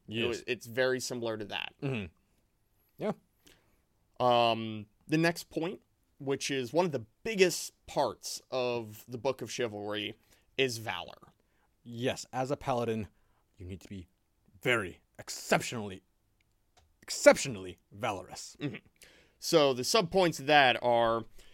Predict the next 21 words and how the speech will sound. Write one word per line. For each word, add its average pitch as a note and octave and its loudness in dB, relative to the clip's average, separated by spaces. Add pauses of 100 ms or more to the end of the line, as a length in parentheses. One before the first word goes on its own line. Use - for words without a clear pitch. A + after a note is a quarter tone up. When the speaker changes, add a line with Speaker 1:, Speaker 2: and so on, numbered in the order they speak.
Speaker 1:
you C3 -2
know, A#2+ 2
you A#2+ 0
must C3 4
exhibit C#3+ 2
courage D3 2
in A#2 -2
word D3 2
and A2+ -6
deed, A#2 -4 (160)
avenge C#3 2
the C#3+ 2
wrong, A2 0 (140)
defend D#3+ 0
the F#3+ 6
weak D#3+ 0
and C#3 0
innocent, G#2 -8
fight C3+ 0
with B2+ -6
honor, B2 2